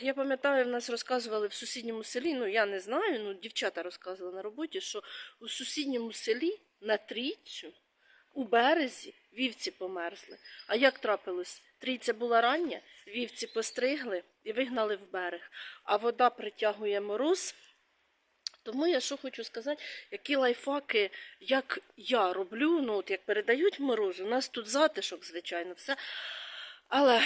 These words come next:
що я роблю? Дивіться, ну, я собі так подумала. Думаю, якщо навіть і буде мороз, отако, що холодно, того, що змерзнуть можуть, ну, двадцять хвилин хватить для того, щоб змерзло.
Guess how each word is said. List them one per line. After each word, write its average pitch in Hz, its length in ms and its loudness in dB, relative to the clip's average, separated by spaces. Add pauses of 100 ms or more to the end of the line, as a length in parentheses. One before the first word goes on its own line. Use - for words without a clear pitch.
(140)
що - 260 8
я 359 180 10
роблю? 226 380 0 (440)
Дивіться, 233 360 -4
ну, 269 80 2
я 359 160 6
собі 285 260 -2
так - 260 -2
подумала. - 500 -4
Думаю, 254 600 -2 (520)
якщо 247 540 0
навіть 294 500 0
і 247 100 -10
буде 214 420 -6
мороз, 247 640 2
отако, - 360 -2
що - 160 -4
холодно, 240 540 0
того, 247 260 -2
що 226 180 0
змерзнуть 294 720 0
можуть, 285 460 -2 (260)
ну, 294 100 -2
двадцять 311 360 4
хвилин 262 320 2
хватить 185 420 -4
для 196 120 -6
того, 233 260 -6
щоб - 220 -12
змерзло. - 520 -12